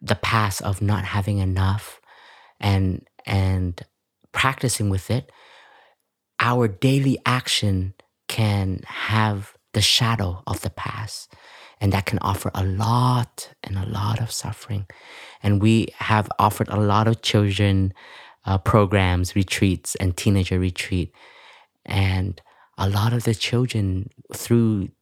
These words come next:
the practice of beginning anew,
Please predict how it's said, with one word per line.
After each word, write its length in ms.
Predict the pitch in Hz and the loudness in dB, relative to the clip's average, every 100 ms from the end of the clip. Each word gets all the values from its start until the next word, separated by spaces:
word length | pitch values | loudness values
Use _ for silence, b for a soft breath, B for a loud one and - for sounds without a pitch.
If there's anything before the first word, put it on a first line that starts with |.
| - | -6
the 80 | 104 | -6
practice 600 | - 113 - 107 98 - | -2 -4 -2 -4 -4 -6
of 420 | 98 95 92 - b b b b b _ _ - - - | -4 -4 -4 -8 b b b b b _ _ -20 -20 -4
beginning 420 | 104 101 110 113 | 0 2 4 4
anew, 440 | 107 110 147 123 | 4 4 2 0